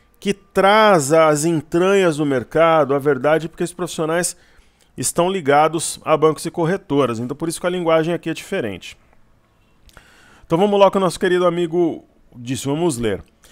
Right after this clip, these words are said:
Quero aqui compartilhar uma ideia que vejo sobre o mercado atual E me corrija, por favor, se estiver equivocado,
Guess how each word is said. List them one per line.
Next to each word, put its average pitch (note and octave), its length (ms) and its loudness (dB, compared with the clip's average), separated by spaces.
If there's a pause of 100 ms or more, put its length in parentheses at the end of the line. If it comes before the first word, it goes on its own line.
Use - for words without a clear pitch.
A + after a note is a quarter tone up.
(180)
Quero A#3 200 2
aqui A3 140 -6
compartilhar G3 600 -2
uma G3 140 -4
ideia D3+ 580 2
que C3 160 -6
vejo D3 180 -4
sobre D3 180 -6
o - 20 -2
mercado C3+ 340 -2
atual D#3 640 2 (600)
E C3 60 -4
me F3 120 -2
corrija, F3+ 500 -2
por F3+ 140 -8
favor, D#3 360 -2
se - 100 -12
estiver D3+ 360 -2
equivocado, C#3 1000 -2